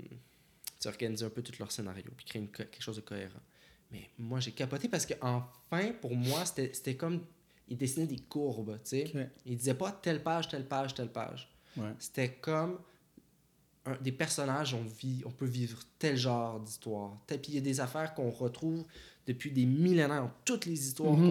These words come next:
Speaker 1: qu'on a, l'humain s'est raconté, t'as ces trucs-là
Speaker 2: Ouais.
Speaker 1: qui reviennent. Et donc,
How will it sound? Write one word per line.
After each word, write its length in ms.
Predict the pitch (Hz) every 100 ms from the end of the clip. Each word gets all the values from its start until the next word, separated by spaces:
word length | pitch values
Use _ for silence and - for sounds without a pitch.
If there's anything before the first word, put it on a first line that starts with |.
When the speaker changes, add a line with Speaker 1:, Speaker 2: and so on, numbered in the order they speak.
| 127
Speaker 1:
qu'on 80 | 123
a, 40 | 123 - -
l'humain 400 | 135 131 135 147
s'est 160 | 151 131
raconté, 680 | 117 117 120 113 143 156 - - _
t'as 100 | -
ces 680 | 123 - - - 214 196 165 -
trucs-là 380 | - 151 131 156
Speaker 2:
Ouais. 80 | 160
Speaker 1:
qui 120 | 143
reviennent. 460 | 117 120 139 196 208 - - - -
Et 100 | 143
donc, 540 | 131 143 170 208 -